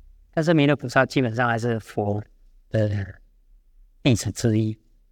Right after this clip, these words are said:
那么在增一阿含就有看到波罗蜜的，啊，有些菩萨行。但是呢，其实增一阿含虽然是阿含经里面，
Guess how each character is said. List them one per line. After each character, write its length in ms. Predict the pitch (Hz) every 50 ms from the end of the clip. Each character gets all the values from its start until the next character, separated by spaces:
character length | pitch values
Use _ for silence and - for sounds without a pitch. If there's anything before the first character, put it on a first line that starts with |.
| _ _ _ _ _ _ _ _ _ _ _ _ _ _ _ _ _ _ _ _ _ _ _ _ _
那 80 | -
么 60 | 175 165
在 120 | 214 208
增 220 | 202 - - 214
一 140 | 214 208 202
阿 180 | 214 202 202 185
含 480 | 127 123 110 110 110 117 127 123 127 127 - _ _ -
就 140 | - 185 156
有 60 | 123
看 160 | - - 151
到 240 | 147 139 135 135 127 - - _ _ _ _ _ _
波 120 | - 139 131
罗 140 | 127 117
蜜 200 | 117 123 123 117
的， 140 | 104 95 92 - _ _ _ _ _ _ _
啊， 160 | 120 107 110
有 80 | 110 110
些 120 | 113 127
菩 160 | 120 - 117
萨 220 | 107 - 131 113 110
行。 340 | - - 113 101 95 92 - - - _ - - _ - - _ _ - - _ - _ _ _
但 140 | - 175 175
是 160 | 170 - 175
呢， 340 | 151 147 139 135 131 135 131 - _ - _ _ _ - - - - -
其 140 | - - 160
实 480 | 147 - - 120 117 117 117 117 120 123 - _ _
增 140 | - 165
一 60 | 170 175
阿 80 | 165
含 100 | 139 123
虽 100 | 120 143
然 100 | 139 127
是 100 | 113 -
阿 160 | 127 123 123
含 120 | 117 110 117
经 220 | - 113 113 113
里 80 | 110 104
面， 260 | 104 113 110 104 95